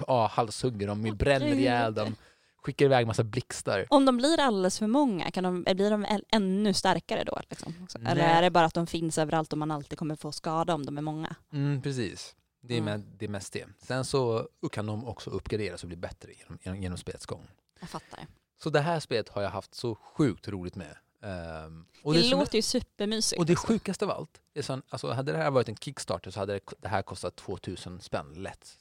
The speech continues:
Speaker 2: Ja.
Speaker 1: Två, två fem. Och det här säljs för typ sjuttiofem dollar.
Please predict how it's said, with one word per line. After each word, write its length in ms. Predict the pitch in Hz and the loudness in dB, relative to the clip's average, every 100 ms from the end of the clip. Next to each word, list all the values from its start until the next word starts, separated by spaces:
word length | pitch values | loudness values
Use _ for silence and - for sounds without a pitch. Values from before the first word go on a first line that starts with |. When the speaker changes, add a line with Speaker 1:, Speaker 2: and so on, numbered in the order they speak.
| _ | _
Speaker 2:
Ja. 220 | 190 156 | 0 0
Speaker 1:
Två, 180 | 165 107 | -2 -6
två 180 | - 110 | -2 -6
fem. 320 | - 101 92 _ _ _ _ | -4 -8 -8 _ _ _ _
Och 60 | 127 | -2
det 80 | |
här 100 | 135 | -2
säljs 260 | 139 135 117 | 0 -2 -4
för 100 | - | -10
typ 240 | - 107 - | -10 -14 -12
sjuttiofem 560 | - - - 127 113 | -14 -12 -4 -4 -2
dollar. 480 | 107 117 85 64 - | 2 2 2 -10 -16